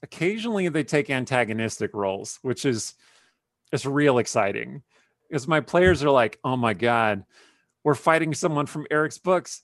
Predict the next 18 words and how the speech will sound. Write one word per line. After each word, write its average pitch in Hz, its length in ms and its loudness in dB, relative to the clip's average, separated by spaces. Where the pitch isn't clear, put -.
And 135 140 -4
then 139 80 -2
they're 131 140 -2
like, 104 240 0
"Oh 120 100 -4
my 104 140 -4
God, 107 260 -4
we're 92 60 -14
fighting 98 300 -8
someone 104 300 -12
from 95 220 -16
Eric's 101 240 -10
books. - 240 -14
We - 80 -10
can't 131 240 0
possibly 127 440 0
kill 147 320 2
them. 143 340 0